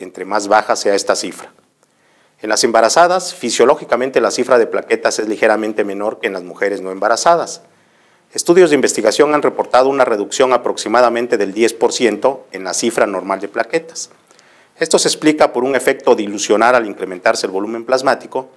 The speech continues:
y por una depuración más rápida de las plaquetas por la placenta. Ahora bien, las mujeres embarazadas con plaquetas bajas clínicamente presentan menor riesgo de hemorragia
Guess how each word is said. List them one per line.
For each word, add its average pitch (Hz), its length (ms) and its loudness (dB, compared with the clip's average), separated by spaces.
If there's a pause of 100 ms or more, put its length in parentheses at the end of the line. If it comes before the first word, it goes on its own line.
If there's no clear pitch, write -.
(400)
y 113 100 -6
por 120 180 2
una 165 160 6
depuración 135 640 2
más 127 140 4
rápida 127 400 2
de 98 80 0
las 95 120 -4
plaquetas 110 500 -2
por 92 140 -10
la 87 140 -8
placenta. - 460 -8 (720)
Ahora 123 240 4
bien, 170 400 2 (180)
las 110 140 -8
mujeres 165 380 0
embarazadas 127 500 4
con 101 140 -6
plaquetas 117 480 -2
bajas 117 480 2 (300)
clínicamente 151 640 2
presentan 127 540 -2
menor 127 320 2
riesgo 147 300 4
de 117 60 6
hemorragia 117 600 2